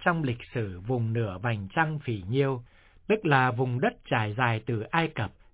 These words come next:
cho tới đế quốc Assyria. Những người Do Thái xâm lăng đã bị các người định cư thâm nhập rất nhiều, có lẽ hầu như hoàn toàn. Họ thay đổi nghệ thuật xây nhà ở và các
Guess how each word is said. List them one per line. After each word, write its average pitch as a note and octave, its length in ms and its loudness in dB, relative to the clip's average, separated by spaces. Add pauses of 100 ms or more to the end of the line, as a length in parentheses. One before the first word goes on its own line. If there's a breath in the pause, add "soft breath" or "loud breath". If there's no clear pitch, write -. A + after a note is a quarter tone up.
cho D3 300 4
tới D3+ 240 2
đế D#3+ 220 4
quốc F#3+ 240 2
Assyria. C3+ 720 2 (1400)
Những A3 200 2
người C#3+ 240 6
Do F#3 220 4
Thái F#3+ 240 0 (100)
xâm F#3+ 160 4
lăng F3+ 300 4
đã F#3+ 120 2
bị C#3+ 260 0
các G3+ 160 -2
người B2 240 0
định B2 280 -2
cư D#3+ 340 2
thâm A3 220 0
nhập B2 220 0
rất - 220 -2
nhiều, A#2+ 340 2 (220 soft breath)
có F3+ 120 4
lẽ G3 220 2
hầu B2+ 240 0
như D3 200 4
hoàn B2 280 0
toàn. G#2 340 -4 (680 soft breath)
Họ C#3+ 320 4
thay G3+ 180 6
đổi A2+ 260 2
nghệ B2+ 280 0
thuật C3 160 0 (180)
xây F#3+ 180 6
nhà B2 220 0
ở F#2 460 -6
và A2 120 -2
các E3+ 200 -4